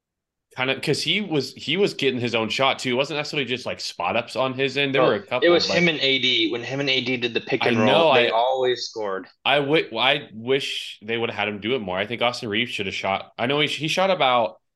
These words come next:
Speaker 1: for the series, he shot thirteen shots a game. I think he should have shot, like, seventeen, eighteen. I'm not even, and that's not even just 'cause it's like, "Oh, it's Austin Reaves." He was generally on fire. Like,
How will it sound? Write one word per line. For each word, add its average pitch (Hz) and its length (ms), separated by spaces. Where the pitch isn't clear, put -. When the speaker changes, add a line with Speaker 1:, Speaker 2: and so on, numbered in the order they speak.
Speaker 1:
for 110 220
the 117 60
series, 117 260
he 110 60
shot 107 300
thirteen 110 400
shots 120 320
a 123 40
game. 127 260
I 110 80
think 180 160
he 120 40
should 98 200
have 90 100
shot, 98 220
like, 82 160
seventeen, 101 440
eighteen. 85 300
I'm 82 80
not 127 140
even, 101 260
and 147 160
that's 196 160
not 214 80
even 175 140
just 143 160
'cause 139 100
it's 110 80
like, 110 220
"Oh, 123 180
it's 113 140
Austin 120 320
Reaves." 110 240
He 147 100
was 196 240
generally 123 440
on 98 220
fire. 85 540
Like, 104 400